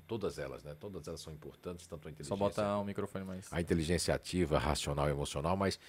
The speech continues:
Speaker 1: a ativa é, não é que seja desprezada, é desconhecida pelas pessoas e passa despercebido uma inteligência fantástica, que é da atitude, e as pessoas não dão valor, ou as pessoas são emocionais ou são racionais, ou é cérebro ou coração,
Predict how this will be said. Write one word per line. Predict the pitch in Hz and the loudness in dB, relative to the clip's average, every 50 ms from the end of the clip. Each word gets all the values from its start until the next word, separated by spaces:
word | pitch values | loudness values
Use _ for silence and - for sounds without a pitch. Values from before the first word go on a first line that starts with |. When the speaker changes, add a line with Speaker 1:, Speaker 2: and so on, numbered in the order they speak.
| - - - - - | -20 -20 -14 -2 2
Speaker 1:
a | - 156 147 | 4 4 4
ativa | - - 151 160 165 180 190 | 4 4 2 4 6 6 6
é, | 185 180 175 175 | 6 6 6 4
não | 175 170 | 4 4
é | 180 190 - | 4 2 4
que | |
seja | - - 185 165 | 2 2 2 2
desprezada, | 156 165 - - 156 131 104 90 95 87 90 98 | 0 0 2 6 8 8 10 10 10 10 8 8
é | 107 135 170 | 4 2 0
desconhecida | 185 - - - 208 190 147 - 165 156 160 | -2 0 2 2 2 4 2 4 4 4 4
pelas | - 175 165 - - | 4 2 2 2 4
pessoas | - 135 - - 156 160 170 180 | 4 2 4 4 4 4 4 4
e | |
passa | - - 170 165 - - 139 | 8 10 10 10 10 6 0
despercebido | - - - 143 - - 123 104 104 127 127 131 | -2 2 2 2 4 4 4 4 4 2 2 2
uma | 127 | 2
inteligência | 113 120 117 113 95 104 101 - 101 | 2 4 4 4 4 2 0 0 0
fantástica, | - 117 107 82 - - 101 110 - - - - | 0 0 0 2 4 4 4 4 2 0 -2 0
que | - 95 | 2 4
é | |
da | 87 90 | 6 6
atitude, | 87 - - 78 - - - 117 120 120 | 4 4 0 -6 -4 -2 -2 0 2 2
e | 131 | 0
as | 123 - | 0 0
pessoas | - 131 117 - 131 127 127 | 0 -2 0 2 2 2 2
não | 131 135 139 143 | 2 0 0 2
dão | 135 127 131 135 | 4 4 6 8
valor, | 135 156 143 101 110 120 - - - - - - - - | 10 10 10 10 8 4 2 0 -8 -20 -20 -20 -8 2
ou | - 143 143 | 8 10 10
as | 139 - | 10 8
pessoas | - 131 117 - 127 110 | 6 4 4 6 4 4
são | - - 120 113 113 | 4 4 4 4 4
emocionais | 107 107 110 101 - - 101 98 98 92 90 87 82 85 | 4 4 2 2 4 4 6 8 10 10 10 10 8 4
ou | 82 | 2
são | - - 92 87 | 0 0 0 2
racionais, | 73 85 90 - - 113 110 123 147 170 131 | 4 4 4 6 4 4 4 6 6 6 8
ou | 90 90 | 8 8
é | 82 | 8
cérebro | - - - 90 90 90 85 87 | 6 6 4 4 4 4 4 4
ou | 82 | 4
coração, | - 98 101 104 - - - 143 151 | 4 4 4 4 4 4 4 4 4